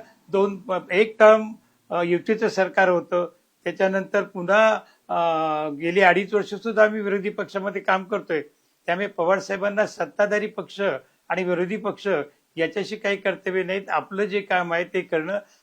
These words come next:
आपला विचार, आपली विचारधारा ही सोडायची नाही, अशा प्रकारची साहेबांची भूमिका आहे आणि त्या भूमिकेला धरून ते आज काम करतायत.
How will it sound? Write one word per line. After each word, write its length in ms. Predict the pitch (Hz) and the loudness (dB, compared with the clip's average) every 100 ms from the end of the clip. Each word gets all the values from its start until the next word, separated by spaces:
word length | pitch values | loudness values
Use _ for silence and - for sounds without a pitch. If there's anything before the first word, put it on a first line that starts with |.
| - | -4
आपला 340 | 147 147 190 | -4 0 2
विचार, 440 | 202 185 - 170 170 | 2 0 -2 0 0
आपली 340 | 156 156 180 | -4 -6 -8
विचारधारा 540 | 170 151 170 147 156 170 | -6 -2 -2 0 -2 -2
ही 120 | 165 | -4
सोडायची 480 | - 151 180 185 180 | -4 -2 -2 -2 -6
नाही, 220 | 160 156 _ _ - | -6 -6 _ _ -6
अशा 220 | 151 202 | -4 -2
प्रकारची 500 | 202 190 190 170 190 | -2 -2 -4 -8 -8
साहेबांची 540 | 160 160 151 170 147 165 | -6 -4 -4 -6 -6 -6
भूमिका 420 | 139 156 160 160 | -6 -6 -4 -4
आहे 120 | 185 190 _ _ | -4 -8 _ _
आणि 120 | 170 175 | -10 0
त्या 100 | 214 | 0
भूमिकेला 560 | 180 180 190 196 202 202 | 2 -2 -4 -6 -2 0
धरून 320 | 165 175 214 | 2 0 0
ते 260 | 220 208 202 | -2 0 -2
आज 140 | 147 | -6
काम 260 | - 175 160 | -2 -2 0
करतायत. 420 | 170 147 180 | -6 -4 -6